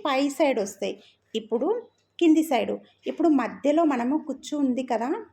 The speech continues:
ఆ సెంటర్లో ఒక లైన్ అయితే గీసుకోండి. ఎందుకంటే ఇది మధ్యలో సెంటర్ అని గుర్తుపెట్టుకోవడానికి. ఇప్పుడు అక్కడి నుండి ఇప్పుడు మనం పెట్టిన కుచ్చులు అన్నీ ఇలా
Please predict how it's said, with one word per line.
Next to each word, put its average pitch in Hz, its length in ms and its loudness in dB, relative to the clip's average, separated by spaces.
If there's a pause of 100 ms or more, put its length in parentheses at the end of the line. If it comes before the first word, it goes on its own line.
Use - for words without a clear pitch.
(300)
ఆ 214 100 -4 (140)
సెంటర్లో 285 420 0
ఒక 294 200 -2
లైన్ 240 240 2
అయితే 285 160 -2 (100)
గీసుకోండి. 208 500 -6
ఎందుకంటే 269 540 -2
ఇది 240 100 -4 (120)
మధ్యలో 196 420 -4
సెంటర్ 208 460 -6
అని 359 140 -2 (380)
గుర్తుపెట్టుకోవడానికి. 214 880 -2 (340)
ఇప్పుడు 294 300 2
అక్కడి 294 400 0
నుండి 220 240 0 (600)
ఇప్పుడు 277 240 0
మనం 269 280 0
పెట్టిన 254 340 0
కుచ్చులు 247 460 -4 (760)
అన్నీ 262 400 4 (180)
ఇలా 254 160 0